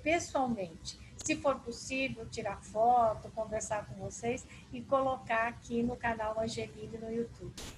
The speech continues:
Muito obrigada pelo seu tempo e muito obrigada por ter nos dado essa entrevista.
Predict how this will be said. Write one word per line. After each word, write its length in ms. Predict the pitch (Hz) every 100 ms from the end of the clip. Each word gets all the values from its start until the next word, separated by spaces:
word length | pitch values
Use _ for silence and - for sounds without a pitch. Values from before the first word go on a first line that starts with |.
| - -
Muito 420 | 233 247 311 349 294
obrigada 920 | 233 214 190 190 208 233 233 240 240 - - -
pelo 240 | 226 220 226
seu 240 | - 202 -
tempo 460 | 240 262 262 240
e 60 | 233
muito 260 | 240 285 277
obrigada 760 | 233 226 - 202 220 233 226
por 180 | 233 -
ter 160 | - 226
nos 180 | 220 -
dado 260 | 196 196
essa 180 | 208 -
entrevista. 580 | 208 196 208 180 - -